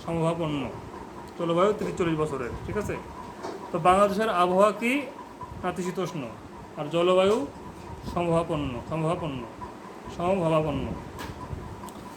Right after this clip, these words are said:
ফেরেল হচ্ছে বায়ু উত্তর গোলার্ধে ডান দিকে, উত্তর গোলার্ধে ডান দিকে বাঁক দিবে, আর দক্ষিণ গোলার্ধে বাম দিকে বাঁক নেবে। বৃষ্টি মাপক যন্ত্র হচ্ছে রেইন গেজ, বৃষ্টি মাপক যন্ত্র রেইন গেজ।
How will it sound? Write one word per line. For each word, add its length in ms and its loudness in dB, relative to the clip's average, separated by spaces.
ফেরেল 240 8
হচ্ছে 260 6
বায়ু 340 6
উত্তর 340 2
গোলার্ধে 360 6
ডান 280 2
দিকে, 140 2
উত্তর 200 0
গোলার্ধে 240 4
ডান 200 2
দিকে 280 2
বাঁক 260 2
দিবে, 280 0
আর 80 -2
দক্ষিণ 340 0
গোলার্ধে 260 0
বাম 240 2
দিকে 180 -4
বাঁক 220 -2
নেবে। 200 -6
বৃষ্টি 400 2
মাপক 320 4
যন্ত্র 360 2
হচ্ছে 240 2
রেইন 340 4
গেজ, 160 0
বৃষ্টি 240 -4
মাপক 260 0
যন্ত্র 260 0
রেইন 320 0
গেজ। 360 -4